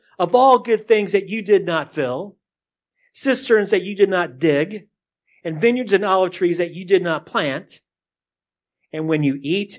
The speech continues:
and are full, take care lest you forget the Lord, who brought you out of the land of Egypt, out of the house of slavery."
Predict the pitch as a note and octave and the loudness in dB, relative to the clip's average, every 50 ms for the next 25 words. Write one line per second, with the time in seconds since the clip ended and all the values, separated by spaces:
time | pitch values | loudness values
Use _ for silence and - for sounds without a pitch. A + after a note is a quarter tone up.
0 | - - E3 E3+ F#3 F3+ F3+ _ D#3+ C#3+ C#3 C3 C3+ _ _ _ _ _ - - | -16 -10 -8 -8 -8 -8 -8 _ -2 -2 -2 -2 -6 _ _ _ _ _ -10 -4
1 | E3+ E3+ F3+ F#3 F#3+ _ _ _ _ _ _ - - - G3+ F3+ E3+ D3+ C3 B2 | -2 -2 -2 -2 -6 _ _ _ _ _ _ -20 -12 -8 -4 -2 0 0 2 0
2 | A#2+ A#2 A#2+ A#2+ _ _ _ _ - C#3 C3+ C3+ - - D3+ - _ D3 C3 C#3+ | 0 -2 -4 -8 _ _ _ _ -6 -6 -6 -6 -6 -10 -12 -10 _ -10 -6 -6
3 | D3+ D3+ - E3 E3 G3 A3+ C4 C4+ B3 - - _ _ _ _ _ _ _ _ | -6 -4 -4 -4 -2 -2 -2 -4 -6 -10 -12 -16 _ _ _ _ _ _ _ _
4 | _ _ _ F#3 E3 B2 D#3+ D#3+ F3+ F#3+ G#3 A#3+ A#3 - - F#3 E3+ E3+ E3+ _ | _ _ _ -8 -8 -4 0 2 2 2 2 0 -2 -4 -4 -4 -4 -4 -6 _
5 | _ _ _ _ - D3+ E3+ D#3+ D#3 E3+ E3+ F3+ F#3+ G3 F#3+ G3+ G3 A#3 A3+ B3 | _ _ _ _ -4 -2 -2 -2 -2 -2 -2 -2 -2 -2 -2 -4 -4 -6 -10 -12
6 | A#3+ - C4 - - - - _ _ _ _ _ _ _ - F3 G#3+ G#3 F#3 D#3 | -8 -8 -8 -8 -8 -16 -20 _ _ _ _ _ _ _ -4 -2 0 0 0 -2
7 | C3+ C#3 C#3 - - F#3 D#3+ C#3+ B2+ - - - _ _ _ - - - - - | -6 -8 -8 -8 -8 -6 -6 -6 -6 -8 -14 -20 _ _ _ -16 -16 -16 -16 -18
8 | D3 C#3 D3+ D3 C3 B2+ A#2 A#2+ | -20 -20 -20 -20 -20 -20 -20 _